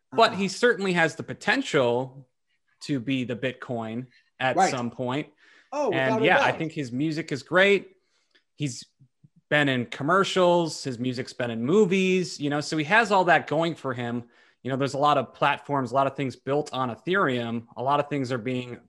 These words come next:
Speaker 1: built, you know, around Gary Clark Junior and with
Speaker 2: Sure.
Speaker 1: Gary Clark Junior.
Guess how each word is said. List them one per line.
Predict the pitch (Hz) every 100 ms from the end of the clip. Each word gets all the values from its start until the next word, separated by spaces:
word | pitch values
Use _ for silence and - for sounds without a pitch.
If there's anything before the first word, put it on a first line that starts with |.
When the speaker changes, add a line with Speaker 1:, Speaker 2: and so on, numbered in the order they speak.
| -
Speaker 1:
built, | 135 131 - - _ _ _ _ -
you | 131
know, | 120
around | 117 131 127 127
Gary | 131 127
Clark | - 139 120
Junior | - 208 170 123 123 -
and | 127
with | 208
Speaker 2:
Sure. | 208
Speaker 1:
Gary | 123 113
Clark | - 113 -
Junior. | 123 120 117 117